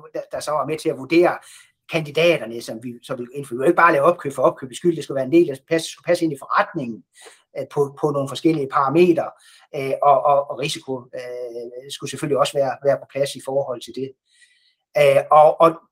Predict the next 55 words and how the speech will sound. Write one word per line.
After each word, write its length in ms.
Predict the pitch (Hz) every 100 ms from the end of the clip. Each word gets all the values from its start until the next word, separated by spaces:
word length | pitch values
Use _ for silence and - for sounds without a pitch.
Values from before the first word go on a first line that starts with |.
| -
da 80 | 160
vi 80 |
så 120 | 160 175
lavede 180 | 185
det 100 | 175
første 260 | 170 170 160
opkøb 320 | 170 170 135
der 120 | 160
i 100 | 143
juni 320 | 135 175 160 135
måned, 420 | 123 143 160 147
og 140 | 123
så 80 | 139
allerede 680 | 131 147 143 123 143 151 127
i 60 |
tyve 220 | - 160
enogtyve 400 | 135 156 - 160
præsenterede 540 | 135 135 - 165 151 127
en, 120 | 135
en 140 | 156
omsætningsvækst 600 | 131 160 156 131 131 135
på 80 | - -
fireogtres 380 | 170 160 147 147
procent, 320 | - 147 151 - - - -
så 160 | 185
kunne 160 | 180 180
vi 60 |
godt 200 | 180 170
se, 220 | 175 170 160
da 80 |
vi 80 | 147
kom 220 | - 143
ind 180 | 147 160
i, 120 | 139 139 160
i, 260 | 147 147
i 60 | 135
tyve, 260 | - 151 135 _ _
tyve 160 | - 139
toogtyve, 640 | - 151 139 - 143 143
at 60 | 120
ja, 140 | 120
vi 60 | 131
blev 140 | 131
nok 180 | 135 147
nødt 140 | 151 143
til 80 |
at 80 | 143
lave 320 | 131 151 151
en 100 | 127 123
revidering 460 | 120 120 170 165 117
af 80 | 123
vores, 340 | 123 120 - - - _ _ -
øh, 460 | 139 123 123 123 120
tyve 180 | - 135
femogtyve, 640 | 156 135 - 143 143 143